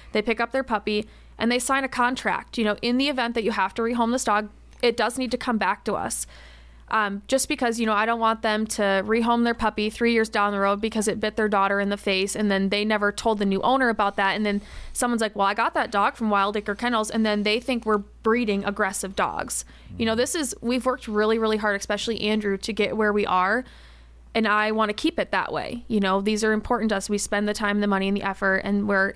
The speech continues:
interviewing customers. Like, just because someone messages us, like, "Hey, I wanna buy a puppy," I'm like, "Yeah, the deposit's X amount of dollars. Like, that's great. Put you on the list." It doesn't mean you're gonna get a puppy. Like, I don't have to sell you anything. I don't have to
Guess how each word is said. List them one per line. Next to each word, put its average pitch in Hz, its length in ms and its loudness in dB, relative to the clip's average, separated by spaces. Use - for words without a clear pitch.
interviewing 233 440 2
customers. 202 680 0
Like, 208 200 -4
just - 180 -2
because 330 200 -2
someone 214 300 0
messages 190 460 -2
us, 185 200 -2
like, 196 140 -2
"Hey, 285 200 0
I 262 80 2
wanna 240 200 2
buy 220 180 2
a 214 80 -2
puppy," 220 260 0
I'm 208 100 2
like, 202 200 0
"Yeah, 320 200 4
the 240 60 -8
deposit's 254 560 -2
X - 200 -4
amount 254 240 2
of 226 80 0
dollars. 220 540 2
Like, 220 180 -2
that's 226 220 -2
great. 277 300 -2
Put 233 200 -4
you 240 60 2
on 220 100 2
the 214 80 -2
list." - 300 -2
It - 60 -14
doesn't 302 260 0
mean 247 180 4
you're 214 120 2
gonna 208 180 0
get 190 160 -2
a - 60 -12
puppy. - 480 -6
Like, 208 180 -2
I 233 100 0
don't 254 220 -2
have - 320 -2
to 202 100 -4
sell 190 240 0
you 180 200 -4
anything. 175 480 -2
I 208 80 0
don't 226 180 -2
have 226 380 -2
to 196 260 0